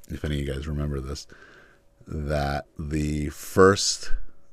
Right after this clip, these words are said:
boxer was this guy named Glass Joe, and he used to have a glass jaw. S-, thus, the weakness of the jaw was the kind of prominent feature of this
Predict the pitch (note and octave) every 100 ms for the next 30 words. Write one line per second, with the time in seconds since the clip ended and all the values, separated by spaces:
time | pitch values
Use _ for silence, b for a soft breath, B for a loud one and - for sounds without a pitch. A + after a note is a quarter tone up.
0 | - - D#2+ E2 F2 - D2+ C#2 C#2 D2
1 | D2 D2 C#2+ D#2 - - D#2 C#2+ - -
2 | D2+ D2 D2 D2 D2 C#2+ D2 D2 C#2+ -
3 | - D#2 C#2+ C#2+ C#2+ D2 D2+ D2 - C#2+
4 | D2+ C#2+ C2+ - D#2 D2+ C#2+ C#2+ - G2
5 | - - - - B B B B - -
6 | - - - - - G#2+ E2+ G#2 F#2 -
7 | - F2 E2 E2 - B B F2 G#2 G#2
8 | F#2+ E2+ F2+ E2+ D#2 D#2 D2+ D2 D#2 -
9 | - E2 D#2 D2 C#2+ D2 D2+ D2+ C#2+ D2
10 | - b b - E2 D2 C#2 - - -
11 | - F2+ E2+ D2+ - F#2 - D#2 D2+ C#2
12 | D2+ - - -